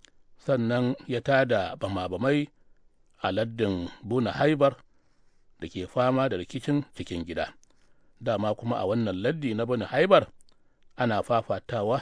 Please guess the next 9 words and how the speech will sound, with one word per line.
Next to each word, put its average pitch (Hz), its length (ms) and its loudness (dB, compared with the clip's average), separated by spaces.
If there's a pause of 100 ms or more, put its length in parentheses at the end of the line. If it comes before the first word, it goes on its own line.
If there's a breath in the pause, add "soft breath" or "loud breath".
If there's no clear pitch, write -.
(140)
a 92 80 -6
tsakanin 101 420 -6
yan 120 140 -4
Taliban 123 440 2 (760)
da 95 80 -2
kuma 117 300 -2 (480)
'yan 123 160 -2
ƙabilun 87 480 -6
wurin. 90 180 -6